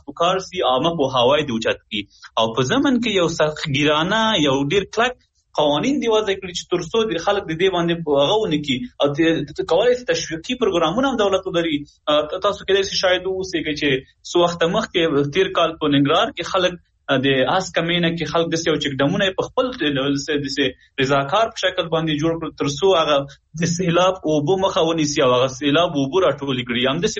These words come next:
په غزني ولایت کې داسې کار وسو چې خلک هم راټول سول، خپله پوه سول چې اوس سیلاب مخکې د دې چې راسي، موږ باید څه وکړو. د وچکالۍ لپاره بعضې خلک څه اقدامات یې درلودل، واورې ذخیره کړلې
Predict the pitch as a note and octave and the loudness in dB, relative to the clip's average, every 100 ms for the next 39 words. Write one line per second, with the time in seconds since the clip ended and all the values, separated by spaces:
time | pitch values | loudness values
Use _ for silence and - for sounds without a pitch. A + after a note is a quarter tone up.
0 | F#3+ D#3 D3 C#3+ B3 A#3+ G3+ G3 - F3 | -4 0 0 0 -2 0 2 0 -2 -6
1 | D#3+ - _ _ _ _ _ _ - E3 | -6 -8 _ _ _ _ _ _ -4 -2
2 | E3 E3 E3+ E3+ E3 D#3 C#3+ F#3+ G3 E3 | -2 0 0 0 -2 -6 -4 -2 -2 0
3 | D3+ D3+ D#3+ D3+ D3 D3 C#3+ E3+ E3 F3+ | 0 0 0 -4 -4 -6 -2 0 0 -2
4 | F3 D#3 C#3+ C3+ C3 _ _ D3 C#3+ D3+ | -4 -4 -2 -2 -4 _ _ -6 -2 0
5 | D3+ F3 E3+ F#3 - D3 D#3 E3+ E3+ F3+ | 2 0 -2 -6 -8 -8 -8 -2 0 0
6 | E3 D#3+ D3 D3 D3 - F3+ - A#2 A2+ | -2 -4 0 0 0 -2 -2 0 -2 -2
7 | - _ - C#3+ D3 D3 D#3+ F3 B3+ A#3 | -4 _ 0 2 2 2 2 2 0 0
8 | A3 G3 F3+ D#3 D#3 D3 D3+ F3 F#3 F#3+ | 2 2 2 0 -4 -6 0 0 0 -2
9 | G3 F#3+ - F3 D3+ D#3 F3+ F#3 E3+ D#3+ | -2 -2 -2 -2 0 0 0 -2 -4 -2
10 | D#3+ D3+ D#3 D3 E3 F#3 E3 D3 D3 D3 | 0 0 2 2 2 2 2 0 -2 -2
11 | D#3+ D3+ D3 | -2 0 0